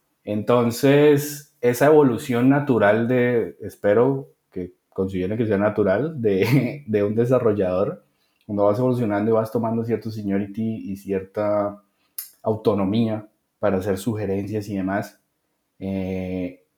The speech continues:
ahorita un día a día mío es estar pendientes de los features, eh, más riesgosos, por decirlo así, eh, estar pendiente de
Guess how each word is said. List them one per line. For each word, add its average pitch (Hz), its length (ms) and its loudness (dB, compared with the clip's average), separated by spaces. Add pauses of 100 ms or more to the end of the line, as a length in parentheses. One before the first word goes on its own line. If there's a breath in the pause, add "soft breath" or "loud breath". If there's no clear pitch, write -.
(200)
ahorita 104 640 0
un 120 180 -2
día 120 180 2
a 120 40 2
día 127 480 0 (100)
mío 131 400 4
es 131 380 -2 (1080)
estar - 320 -2
pendientes 117 520 0
de 110 60 0
los 98 200 -2
features, 110 440 -4 (400)
eh, 92 300 -8
más 92 180 -4
riesgosos, 110 440 -2
por 104 120 -2
decirlo 98 240 -2
así, 113 360 -6 (600)
eh, 95 800 -4
estar 101 340 -2
pendiente 110 580 0
de 98 440 -4